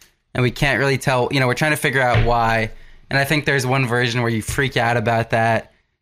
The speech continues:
and you make it ruin your week or ruin your day. And there's another version where you just take it in stride and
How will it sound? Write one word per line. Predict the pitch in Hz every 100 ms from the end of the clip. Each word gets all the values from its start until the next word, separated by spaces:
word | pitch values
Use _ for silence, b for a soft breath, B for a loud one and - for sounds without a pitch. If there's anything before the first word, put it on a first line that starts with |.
| _
and | 123 117 117
you | 117
make | 117 120
it | 123
ruin | 110 117 120
your | 113 113
week | 107 120 113
or | 120 110
ruin | 110 117 107
your | 110
day. | 107 110 110 107 107
And | 113
there's | 113
another | 117 123
version | 113 113 113
where | 117
you | 113
just | 104
take | - 139
it | 117
in | 110
stride | - 120 113 113
and | 107 104